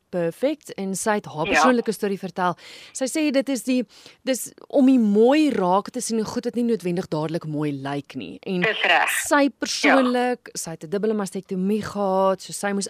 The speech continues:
Speaker 1: anders na haarself ook kyk. Jy het nou genoem persoonlike dinge in jou lewe. Vertel
Speaker 2: Dis
Speaker 1: my.
Speaker 2: reg.
Speaker 1: <laughs>
Speaker 2: Ag, weet jy, my man het 'n dubbele amputasie nou. Hierdie jaar was die laaste een wat, eh, laaste been wat nou afgesit is.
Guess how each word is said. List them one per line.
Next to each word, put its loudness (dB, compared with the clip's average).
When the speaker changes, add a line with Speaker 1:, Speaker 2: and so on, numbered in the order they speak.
Speaker 1:
anders 2
na -4
haarself -4
ook -8
kyk. -2
Jy -2
het -6
nou 2
genoem 4
persoonlike 0
dinge 0
in -2
jou 2
lewe. -2
Vertel 2
Speaker 2:
Dis 0
Speaker 1:
my. 0
Speaker 2:
reg. -2
Speaker 1:
<laughs> -6
Speaker 2:
Ag, 2
weet 0
jy, -4
my 0
man 2
het -4
'n -8
dubbele 0
amputasie 0
nou. 2
Hierdie -2
jaar 2
was -2
die -2
laaste -2
een -2
wat, 0
eh, 0
laaste 0
been -2
wat -4
nou 2
afgesit -4
is. -4